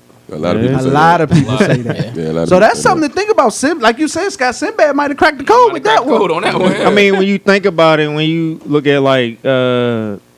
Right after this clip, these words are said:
Speaker 2: certain T V shows, especially back in the day, T V shows when, uh, the husbands would get mad at their wives, where would they go? The bar.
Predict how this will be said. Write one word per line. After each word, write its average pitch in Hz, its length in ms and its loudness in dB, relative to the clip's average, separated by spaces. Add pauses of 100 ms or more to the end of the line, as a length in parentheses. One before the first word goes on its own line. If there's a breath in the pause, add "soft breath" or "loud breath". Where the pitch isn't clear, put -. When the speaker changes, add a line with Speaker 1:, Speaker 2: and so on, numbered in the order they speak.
(340)
Speaker 2:
certain 143 440 -4
T 156 220 -2
V 143 140 -2
shows, 131 380 -2
especially 170 380 -2
back 127 240 0
in 113 80 -6
the 107 80 -4
day, 120 420 -2 (400 soft breath)
T 147 180 -2
V 131 120 -2
shows 135 400 -2
when, 117 260 -2
uh, 107 500 0 (680 soft breath)
the 113 220 0
husbands 127 460 0
would 120 100 -6
get 123 160 0
mad 123 260 0
at 123 100 -2
their 120 140 2
wives, 127 380 0
where 123 120 0
would 120 160 -2
they 117 100 2
go? 117 340 0 (120)
The 104 140 -6
bar. 101 400 0